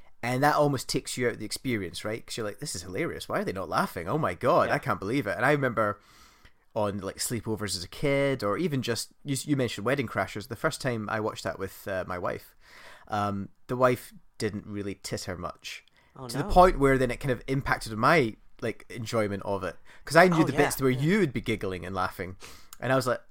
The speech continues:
Speaker 1: "Oh, she's not, she's not into this at all, is she? Oh, okay." And you kinda just get on with it. Uh,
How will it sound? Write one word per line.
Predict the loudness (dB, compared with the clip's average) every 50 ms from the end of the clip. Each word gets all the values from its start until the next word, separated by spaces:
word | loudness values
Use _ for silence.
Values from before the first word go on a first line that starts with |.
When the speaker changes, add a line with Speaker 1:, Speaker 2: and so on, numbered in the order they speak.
| -12 -8 -6
Speaker 1:
"Oh, | -6 -6 -6
she's | -10 -12 -10 -8 -8
not, | -8 -8 -10 -14 -20 -20 -20 -20
she's | -18 -16 -14 -14 -14
not | -16 -14 -12
into | -10 -10 -10 -10 -12
this | -14 -14 -14 -14 -10
at | -6 -4
all, | -2 -2 -2
is | -2 -4 -6
she? | -8 -12 -10 -8
Oh, | -8 -8 -8 -10 -12 -18 -20 _ _ _ _ _ _ _ -4
okay." | -4 -4 -2 -2 -2 -2 -2 -2 -6 -12 -20 -12 -2 2
And | 4 4
you | 6
kinda | 8 10 10 10 8
just | 6 4 6
get | 6 6
on | 8 6 4 4
with | 2 -2 -2 -4
it. | -4 -4 -6 -12 -16 -18 -18 -18 -18 -10 -4
Uh, | 0 2 2 2 2 0